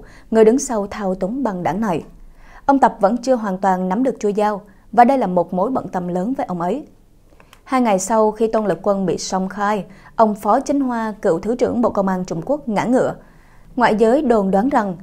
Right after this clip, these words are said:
liệu vụ án của Tôn Lực Quân có liên quan đến vụ án Phó Chính Hoa hay không? Nhà bình luận thời sự Vương Hữu Quần đã nói, Phó Chính Hoa từng là giám đốc phòng sáu một không của Ủy ban Trung ương Trung Quốc và Tôn Lực Quân từng là phó giám đốc của phòng này. Có thể Tôn là tay sai của Phó.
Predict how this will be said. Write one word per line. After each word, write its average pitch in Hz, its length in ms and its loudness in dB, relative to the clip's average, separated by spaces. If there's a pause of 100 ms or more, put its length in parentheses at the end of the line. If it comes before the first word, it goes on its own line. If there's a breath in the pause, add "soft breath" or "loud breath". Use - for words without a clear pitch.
(280 loud breath)
liệu 240 140 8
vụ 220 140 6
án 226 260 2
của 269 80 4
Tôn 240 200 2
Lực 202 180 2
Quân 214 200 -2
có 311 100 -2
liên 277 160 2
quan 208 200 0
đến 220 280 0
vụ 233 120 4
án 202 260 -2
Phó 233 240 -4
Chính 247 200 -4
Hoa 254 200 -6
hay 208 160 -6
không? 208 240 -4 (540 loud breath)
Nhà 254 120 4
bình 226 140 2
luận 208 180 4
thời 214 180 0
sự 185 420 0
Vương 220 240 2
Hữu 185 280 -2
Quần 175 300 -2
đã 170 100 2
nói, 208 320 -4 (380 soft breath)
Phó 247 200 2
Chính 262 200 2
Hoa 254 260 -2
từng 226 200 -4
là 202 180 2
giám 269 200 2
đốc 330 200 0
phòng 185 280 -2
sáu 196 260 -2
một 269 260 0
không 220 280 -2
của 185 100 2
Ủy 196 180 2
ban 220 200 0
Trung 190 180 -4
ương 185 120 -2
Trung 175 160 -6
Quốc 320 220 0 (320 loud breath)
và 247 120 6
Tôn 262 220 2
Lực 226 200 0
Quân 220 280 -2
từng 202 160 -2
là 185 100 0
phó 196 220 -2
giám 233 180 -2
đốc 320 200 -4
của 180 80 2
phòng 180 220 -4
này. 170 260 -2 (420 soft breath)
Có 226 100 4
thể 233 220 0
Tôn 226 260 -2 (100)
là 180 120 2
tay 180 180 -2
sai 180 260 -4
của 170 140 -4
Phó. 202 360 -4